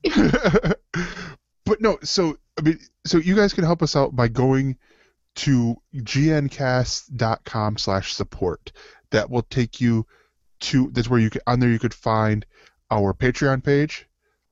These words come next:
um, and where you can make a recurring monthly do-, uh, pledge, um, and it, and also on there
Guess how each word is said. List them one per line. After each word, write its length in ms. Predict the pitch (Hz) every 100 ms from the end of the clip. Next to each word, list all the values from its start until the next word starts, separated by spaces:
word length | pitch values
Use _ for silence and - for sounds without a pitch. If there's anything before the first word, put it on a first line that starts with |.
| _
um, 340 | 113 104 101 107
and 340 | - 113 110 110
where 120 | 120 113
you 160 | 110
can 260 | - 113 110
make 320 | 123 113 107 -
a 160 | 117 110
recurring 720 | 104 - - 151 143 135 113
monthly 440 | 113 135 - 135
do-, 180 | 123 131
uh, 180 | 117 107
pledge, 720 | - 127 107 101 101 - - _ _ _ _ _ _ _
um, 280 | 110 104 104
and 100 | 117
it, 80 | 123 -
and 100 | 123
also 260 | 151 - -
on 140 | 120
there 280 | 117 123